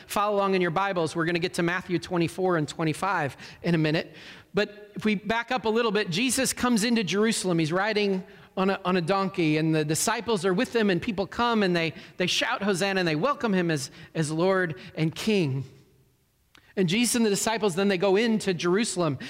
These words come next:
and Jesus goes to the temple. And Matthew tells the story that there he turns over the, the tables of the money changers, and he takes on the powers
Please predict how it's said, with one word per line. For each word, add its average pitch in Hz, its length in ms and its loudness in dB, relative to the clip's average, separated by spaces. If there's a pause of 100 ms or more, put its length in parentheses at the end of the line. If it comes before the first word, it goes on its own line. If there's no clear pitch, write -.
(140)
and 190 160 2
Jesus 220 320 0
goes 226 400 0
to - 80 -4
the 165 100 0
temple. 156 500 -4 (800)
And 185 120 2
Matthew 240 360 -2
tells 220 240 0
the 196 100 -2
story 214 320 0
that 180 140 -2
there 202 240 0 (160)
he 196 120 -4
turns 247 320 0
over 220 220 2
the, 160 220 0 (240)
the 165 140 -2 (300)
tables 190 580 0
of - 120 -4
the 170 60 2
money 196 340 2
changers, 127 840 -6 (680)
and 180 100 0
he 185 60 0
takes - 320 -4
on 226 480 2 (260)
the 180 80 0
powers 208 560 0